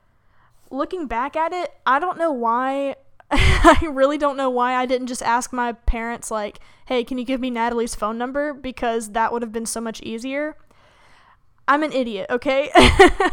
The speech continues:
But, yeah, I mean, I don't know what I was thinking. I could have just asked my parents, "Hey, can you give me Natalie's number and let me call her?" But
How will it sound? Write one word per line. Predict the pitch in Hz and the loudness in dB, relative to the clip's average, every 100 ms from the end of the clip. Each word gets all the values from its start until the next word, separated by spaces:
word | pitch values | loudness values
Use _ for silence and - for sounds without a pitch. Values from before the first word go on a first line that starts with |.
| - - - 605 523 392 | -2 -6 -8 -10 -4 -4
But, | 294 277 262 247 - | 2 4 4 0 -2
yeah, | 269 254 - | 0 0 0
I | 254 | -2
mean, | 254 247 220 _ - - - _ - - _ _ _ - - | -4 -8 -12 _ -20 -20 -20 _ -20 -20 _ _ _ -12 -4
I | 269 | 0
don't | 254 | 0
know | 247 | 2
what | 240 | 0
I | 233 | 0
was | 226 | -4
thinking. | - 220 220 202 196 | -8 -12 -12 -10 -8
I | 240 | -8
could | - 262 | 0 0
have | 254 233 - | 0 -4 -12
just | 240 240 - | -8 -8 -6
asked | - 233 - | -2 -2 -4
my | - | -2
parents, | - 226 214 - | 0 0 -4 -8
"Hey, | 247 226 | -6 -6
can | 226 240 | -6 -10
you | 247 | -8
give | 277 262 | -8 -6
me | 254 | -6
Natalie's | 226 240 240 240 | -4 -4 -4 -6
number | 226 220 226 247 | -8 -6 -4 -2
and | 247 226 214 - | -4 -8 -12 -12
let | 226 233 | -6 -6
me | 226 | -6
call | - 208 226 | -4 -4 -4
her?" | 247 247 262 _ - - - - | -6 -8 -10 _ -20 -20 -20 -12
But | 240 220 - | -8 -8 -10